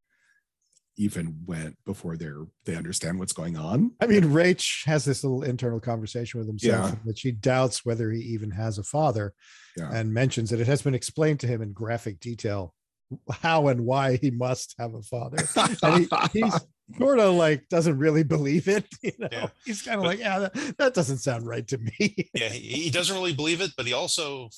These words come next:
Speaker 3: finds it titillating, I think
Speaker 2: Yes,
Speaker 3: is,
Speaker 2: he
Speaker 3: is
Speaker 2: does.
Speaker 3: the, yes.
Speaker 2: Titillating is the word, yes. And while I do think that that's not hard to understand how someone of his age would be that way, it's just like, for Asimov to include that here, just, it's just <laughs> right on.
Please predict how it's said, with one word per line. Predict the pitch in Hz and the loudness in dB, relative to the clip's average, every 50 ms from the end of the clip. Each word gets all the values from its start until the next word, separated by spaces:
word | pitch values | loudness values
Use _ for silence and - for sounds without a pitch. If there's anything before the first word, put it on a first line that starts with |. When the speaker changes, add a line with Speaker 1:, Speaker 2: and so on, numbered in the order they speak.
| - - | -8 -6
Speaker 3:
finds | 139 143 151 151 135 - | -4 -4 -4 -4 -4 -4
it | 151 131 - | -6 -6 -6
titillating, | - - - 151 139 127 117 98 87 90 87 90 90 | -8 -6 -4 -4 -4 -4 -4 -6 -8 -10 -14 -14 -10
I | - | -4
think | 160 151 | 0 2
Speaker 2:
Yes, | 143 135 123 - | 2 2 0 0
Speaker 3:
is, | - | -4
Speaker 2:
he | 135 135 | -6 -4
Speaker 3:
is | 107 | -4
Speaker 2:
does. | 107 101 98 | -4 -4 -4
Speaker 3:
the, | 104 | -6
yes. | 104 104 - | -8 -8 -2
Speaker 2:
Titillating | - 165 170 170 165 160 151 151 | 0 2 4 4 4 4 4 4
is | 143 139 - | 2 0 2
the | 147 135 | 2 2
word, | 127 120 113 107 104 95 - _ - | 2 2 0 -2 -4 -8 -12 _ -14
yes. | 135 117 113 104 - - - - _ _ _ _ _ _ _ _ _ - | -10 -10 -10 -10 -12 -16 -20 -20 _ _ _ _ _ _ _ _ _ -2
And | 170 170 175 156 151 | 0 2 2 2 2
while | 180 214 220 233 220 214 214 214 202 202 202 - - - | 2 4 4 6 6 6 4 4 4 2 0 -2 -6 -6
I | 147 156 160 | -4 -4 -4
do | 139 - 202 208 | -2 -2 -4 -4
think | 190 - 180 170 - | -2 -2 -4 -4 -4
that | - 139 131 | -4 -4 -2
that's | - 135 131 - - - - - - - _ _ _ _ _ _ _ _ | -2 -4 -4 -4 -8 -10 -12 -14 -16 -18 _ _ _ _ _ _ _ _
not | - 131 117 123 135 135 135 139 143 - - - - _ _ _ _ _ _ _ _ _ _ _ _ _ _ _ _ _ _ _ _ _ _ _ _ _ | -10 -8 -4 -2 0 0 0 0 -2 -4 -8 -14 -20 _ _ _ _ _ _ _ _ _ _ _ _ _ _ _ _ _ _ _ _ _ _ _ _ _
hard | - 147 147 139 | 0 0 0 0
to | - - | -2 -4
understand | - 127 117 113 107 - - 113 107 107 107 104 | -6 -6 -6 -6 -8 -8 -6 -4 -4 -4 -4 -4
how | 107 104 | -6 -6
someone | 101 - 107 101 107 104 | -6 -8 -8 -8 -8 -8
of | 104 92 | -8 -8
his | 82 107 98 98 | -8 -8 -6 -6
age | 107 107 104 101 | -6 -6 -6 -8
would | 107 107 98 | -10 -10 -6
be | 113 123 123 | -4 -2 0
that | 135 147 175 165 | 0 0 2 2
way, | 170 180 175 | 2 2 2
it's | 175 185 151 - - | 0 -2 -4 -4 -2
just | - 170 165 - - - | -2 -2 -2 -2 -4 -4
like, | 139 135 127 123 107 _ _ _ _ _ _ _ _ _ _ _ _ _ | -2 -2 -2 -4 -6 _ _ _ _ _ _ _ _ _ _ _ _ _
for | - 135 127 | -10 -6 -2
Asimov | 139 151 156 156 156 147 143 135 | 0 0 0 2 0 0 0 -2
to | - 143 | -4 -6
include | 123 113 104 - - - 220 233 226 196 160 | -6 -6 -8 -12 -12 -8 -4 -4 -2 -2 0
that | 151 151 151 147 151 180 | 2 2 4 2 2 0
here, | 185 190 156 143 143 143 143 139 143 143 131 120 | -2 -2 0 2 2 2 2 0 0 -2 -4 -6
just, | - - 127 120 110 - - - | -8 -8 -8 -8 -8 -10 -10 -10
it's | 175 123 - | -8 -8 -6
just | - - - 196 - - 175 | -4 -2 0 0 0 0 2
<laughs> | 175 156 | 2 2
right | 165 160 151 - | 2 0 0 -2
on. | 160 156 123 - 156 151 | -4 -6 -6 -8 -8 -12